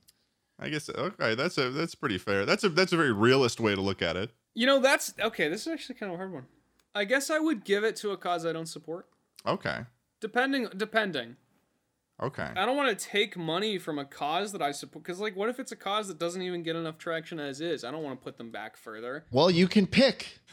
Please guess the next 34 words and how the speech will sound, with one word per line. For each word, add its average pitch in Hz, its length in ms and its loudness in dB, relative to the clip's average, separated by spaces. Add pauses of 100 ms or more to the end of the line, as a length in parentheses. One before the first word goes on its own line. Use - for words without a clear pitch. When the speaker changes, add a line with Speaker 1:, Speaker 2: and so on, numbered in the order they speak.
Speaker 1:
Would 202 180 8
you 262 140 6
rather, 214 500 8
okay, 127 380 6
here's, 175 240 8 (100)
here's, 147 200 4 (120)
here's 131 220 2
one. 90 200 0 (220)
Would 151 220 8
you 190 100 2
rather 165 580 6
sweat 143 600 2 (560)
pus - 680 0 (400)
Speaker 3:
Oh. 170 300 -12 (140)
Speaker 1:
or 143 200 8
sweat 160 460 4
Speaker 2:
Oh. 233 160 0
Speaker 1:
blood? 120 540 4 (320)
Speaker 2:
I 175 80 -4
guess 208 240 -4
I'd 277 180 -2 (1400)
sweat 180 440 -6
blood. 175 340 0 (600)
Speaker 1:
Yeah, 101 180 -6
I'd 117 120 -4
probably 92 260 -4
sweat 78 280 -10
blood 73 260 -8
too. - 280 -8 (140)
Speaker 2:
Pus 220 300 -6
is, 247 200 -10
pus - 360 -6
is 220 160 -8
gross. 160 800 -4